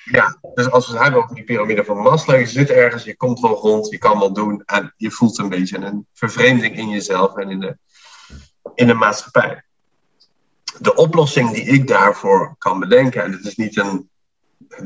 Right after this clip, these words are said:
doe deze tien stappen en je komt er, hè? Dat, dat is sowieso niet, eh, de context waarin we zitten. Eh, de vijf stappen naar geluk, dat is het niet. Maar we merkten een soort van spanning tussen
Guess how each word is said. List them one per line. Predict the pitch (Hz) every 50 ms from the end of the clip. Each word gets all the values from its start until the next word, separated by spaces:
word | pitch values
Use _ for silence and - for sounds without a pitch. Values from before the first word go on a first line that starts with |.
| 92 -
doe | - - 135 131
deze | 123 123 113 107 107 110 -
tien | - 120 110 110
stappen | - - - 117 - - - 107 98
en | 98 95
je | 95 90
komt | 76 - 87 85 82 -
er, | 85 82 85 98
hè? | 120 123
Dat, | - 101 101 98
dat | 101 98 - -
is | 101 -
sowieso | - 101 98 98 - 98 95 95
niet, | 92 87 85 - - _
eh, | - 82 - - - _ _ _ _ _ _ _
de | - _
context | - - - 87 - 90 - -
waarin | - 90 87 87
we | 87 85
zitten. | - - 85 - - 147 151 - - - - - - - - - _ _ _ _
Eh, | - 98 98 90
de | 95 95
vijf | - 131 127 131 127
stappen | - - 123 110 - - 110
naar | 107 101 101 -
geluk, | - 95 92 87 82 -
dat | - - - -
is | 139 123 113
het | 101 87 82
niet. | 80 - _ _
Maar | - 107 104 101 - -
we | - 104 107
merkten | 107 107 113 127 160 175 165 - - 123
een | 117 113
soort | - - 113 110
van | - 104 95
spanning | - - - _ - 131 143 147 131 113 95 -
tussen | 107 - - - 90 82 -